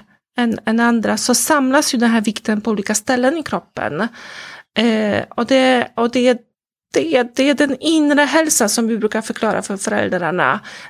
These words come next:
Det är det, det, det är vad det handlar om. Det är ju fettet då som finns i,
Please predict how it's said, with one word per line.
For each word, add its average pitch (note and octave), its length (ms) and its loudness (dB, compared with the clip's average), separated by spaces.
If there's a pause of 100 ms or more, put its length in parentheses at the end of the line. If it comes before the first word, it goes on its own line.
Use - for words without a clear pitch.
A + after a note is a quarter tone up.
Det C4+ 80 2
är C4+ 60 4
det, B3 260 2
det, B3+ 440 -2
det C4+ 100 2
är C4+ 60 2
vad A#3+ 140 2
det B3 60 0
handlar A#3+ 360 -2
om. G3+ 320 -6 (600)
Det B3+ 80 4
är C4+ 100 6
ju C4 240 4 (640)
fettet - 720 -2
då F#3 260 2
som A#3 300 -2
finns G3 640 0
i, F#3 440 -2